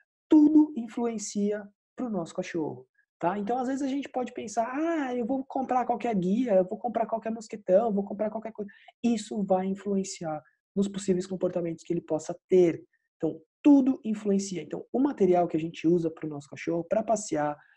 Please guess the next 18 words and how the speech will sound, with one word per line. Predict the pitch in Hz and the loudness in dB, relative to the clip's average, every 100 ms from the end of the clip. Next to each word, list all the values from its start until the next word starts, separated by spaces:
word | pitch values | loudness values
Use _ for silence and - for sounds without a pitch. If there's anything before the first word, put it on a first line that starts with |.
| _ | _
é, | 156 151 147 139 143 | -4 -2 -2 -4 -6
pra | - 220 | 0 0
treinar, | 220 202 170 165 160 - _ | 4 2 2 -4 -8 -12 _
pra, | 208 226 220 208 185 - - | 0 4 6 4 0 -8 -10
pô, | - 262 196 | -2 0 0
pra | - 214 | -2 -2
fazer | 233 269 - | 0 -4 -2
tudo, | - 240 185 147 - _ - | 0 2 2 -2 -6 _ -2
ele | 180 185 180 | 0 2 2
é | 160 156 - _ _ | 2 0 -4 _ _
uma | 165 160 | -6 -4
influência | 160 180 175 151 147 - 147 190 | -4 0 0 0 -6 -10 -10 -6
em | |
cima | 196 - 156 147 151 - _ | -6 -4 -6 -4 -8 -16 _
dos | 151 151 226 | -12 -6 -6
comportamentos, | - 220 208 190 165 160 160 | -6 -6 -2 0 -2 -4 -6
das | 160 180 220 196 | -2 2 4 2
ações, | 175 - 165 165 - - | 0 -2 -2 -4 -10 -18